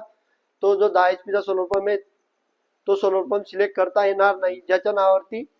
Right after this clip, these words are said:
एकाच गटात एकाच शेतकऱ्याच्या नावावरती असेल जमीन पाच एकरापेक्षा जास्त, त्या शेतकऱ्यांना दहा एचपीचा सोलर पंप मिळणार आहे. आणि मित्रांनो, जर तुम्हाला दहा एचपीचा सोलर पंप घ्यायचा असेल तर मित्रांनो, त्यावरती तुम्हाला जी स-, अनुदान आहे मित्रांनो, ते सा-, साडेसात एचपीच्या सोलर पंपला जेवढी अनुदान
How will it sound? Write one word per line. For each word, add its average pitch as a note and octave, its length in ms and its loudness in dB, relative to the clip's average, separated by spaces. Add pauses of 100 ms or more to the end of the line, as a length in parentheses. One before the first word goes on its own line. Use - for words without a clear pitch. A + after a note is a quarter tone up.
(220)
एकाच F#3 300 0
गटात G3 360 0
एकाच G#3+ 280 -4
शेतकऱ्याच्या F#3+ 420 -4
नावावरती F#3+ 560 2
असेल G3 440 -2
जमीन G3 280 -4 (360)
पाच F3+ 200 -2
एकरापेक्षा G3 420 -4
जास्त, F3+ 240 -4
त्या G#3 240 0
शेतकऱ्यांना F#3+ 460 -4
दहा F#3+ 140 0
एचपीचा F3+ 320 -8
सोलर E3+ 240 -6
पंप F#3+ 200 -6
मिळणार F#3+ 300 -2
आहे. E3+ 120 -2 (320)
आणि G3+ 140 -2
मित्रांनो, G3+ 480 0 (420)
जर G3 180 2
तुम्हाला G#3 260 2
दहा G3 200 2
एचपीचा G3+ 280 -4
सोलर F#3+ 220 -6
पंप G3 200 -4
घ्यायचा F3+ 320 0
असेल F#3+ 320 -2 (100)
तर G3 100 -6
मित्रांनो, G3 360 -2
त्यावरती G3 440 -2
तुम्हाला G3 320 -2 (500)
जी G#3 160 -6
स-, - 180 -18 (360)
अनुदान G3+ 420 2
आहे G#3+ 100 2
मित्रांनो, G3 360 -6
ते G3+ 140 -6
सा-, F3+ 360 -2
साडेसात F#3 460 -2
एचपीच्या G3 380 -4
सोलर F3+ 240 -6
पंपला F#3+ 300 -4
जेवढी F#3 320 -2
अनुदान G3 580 -2